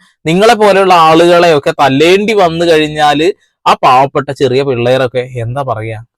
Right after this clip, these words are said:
അതാണ് നിങ്ങളുടെ വീട്ടിലും നിങ്ങൾ നാണം കെട്ടു, നിങ്ങളുടെ നാട്ടിലും നാണം കെട്ടു, സമൂഹത്തിന്റെ മുന്നിൽ നിങ്ങൾ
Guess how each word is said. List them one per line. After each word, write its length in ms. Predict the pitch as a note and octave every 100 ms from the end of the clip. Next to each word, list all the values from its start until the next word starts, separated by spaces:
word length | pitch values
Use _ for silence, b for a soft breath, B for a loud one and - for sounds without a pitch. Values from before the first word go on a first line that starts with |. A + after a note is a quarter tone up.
| -
അതാണ് 360 | A#2 A#2 A2 G#2 _ _
നിങ്ങളുടെ 200 | B2+ C#3+
വീട്ടിലും 600 | D3 C#3 C#3 F3+ G#3+ G3 F3+
നിങ്ങൾ 240 | E3+ E3+
നാണം 340 | E3 D#3 D3+
കെട്ടു, 200 | D3+ D3+
നിങ്ങളുടെ 260 | E3+ D3+ B2+
നാട്ടിലും 520 | B2 - F3 F3+ G3
നാണം 300 | F#3+ E3+ E3
കെട്ടു, 320 | D#3 D3+ F3 - _ _ _ _ _
സമൂഹത്തിന്റെ 460 | C3+ D3+ E3+ F#3+ G#3
മുന്നിൽ 260 | G#3 G3+
നിങ്ങൾ 340 | G#3 G3+ G#3+